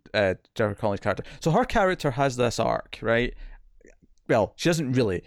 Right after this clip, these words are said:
but the movie wants to pretend that she has this arc where she's working with the villain, Mahershala, Mahershala Ali,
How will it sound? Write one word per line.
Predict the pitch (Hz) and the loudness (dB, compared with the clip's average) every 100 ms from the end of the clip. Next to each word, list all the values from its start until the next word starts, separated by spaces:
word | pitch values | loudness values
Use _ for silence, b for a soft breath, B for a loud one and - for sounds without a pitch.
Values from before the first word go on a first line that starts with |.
| b | b
but | - | 0
the | 147 | 2
movie | 156 190 185 | 4 4 2
wants | 156 151 - | 2 0 -2
to | |
pretend | 135 120 - 127 107 95 - B B | -6 -4 2 2 2 -2 -8 B B
that | 127 - | 0 0
she | - | -2
has | 123 139 131 | 0 0 2
this | 123 - | 0 2
arc | 113 104 - - B B | 2 2 0 -12 B B
where | 123 123 | 2 4
she's | 127 139 120 | 2 0 0
working | 135 175 - 202 | 0 0 -2 -4
with | 202 | -2
the | 202 | 0
villain, | 143 113 110 113 | 2 2 2 -2
Mahershala, | 107 117 - | -2 -4 -4
Mahershala | - 123 123 131 - | -2 -2 2 2 2
Ali, | 120 127 113 113 | 2 4 2 0